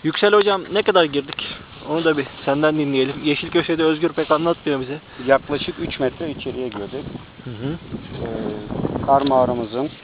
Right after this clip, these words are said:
Speaker 2: yüksekliği de yaklaşık bir buçuk metre kadar. Gayet konforlu bir şekilde yattık.
Speaker 1: Biz dört kişi yattık ama zorlasaydık.
Speaker 2: Altı kişilik, evet, altı kişilik açtık.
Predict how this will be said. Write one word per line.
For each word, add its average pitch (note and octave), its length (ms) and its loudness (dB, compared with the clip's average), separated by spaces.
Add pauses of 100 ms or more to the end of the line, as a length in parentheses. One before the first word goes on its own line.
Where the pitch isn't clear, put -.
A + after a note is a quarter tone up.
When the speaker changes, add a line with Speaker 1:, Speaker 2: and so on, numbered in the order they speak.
(300)
Speaker 2:
yüksekliği B2+ 600 -4
de C3+ 180 0 (680)
yaklaşık B2+ 520 -2
bir C3 120 -10
buçuk - 240 -14
metre G#2+ 240 -8
kadar. A2 340 -6 (240)
Gayet B2 340 2 (840)
konforlu B2+ 540 -2
bir B2 160 -8 (640)
şekilde A#2+ 320 -6
yattık. A2+ 400 -4
Speaker 1:
Biz G3+ 240 -6
dört A#3 200 6
kişi G3 200 -6
yattık E3 320 0
ama B3+ 260 4 (240)
zorlasaydık. F3 360 6
Speaker 2:
Altı A3 120 0
kişilik, F#3 600 -4
evet, D3+ 260 -2
altı D3+ 260 4
kişilik - 320 -8
açtık. B2+ 360 -2